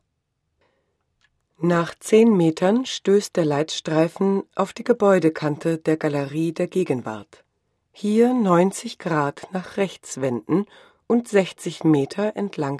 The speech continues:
der Gebäudekante gehen. Nach fünfundzwanzig Meter dem Vorsprung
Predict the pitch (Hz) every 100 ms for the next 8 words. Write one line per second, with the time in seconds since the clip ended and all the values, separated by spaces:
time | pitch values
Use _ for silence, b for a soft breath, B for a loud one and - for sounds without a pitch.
0 | - 165 170 160 143 135 131 - 120 -
1 | 113 120 107 107 110 _ _ _ _ _
2 | _ _ _ _ _ _ _ _ 196 185
3 | 165 - 208 208 247 233 175 165 170 170
4 | - 156 147 160 160 160 156 156 - 208
5 | 208 - 185 202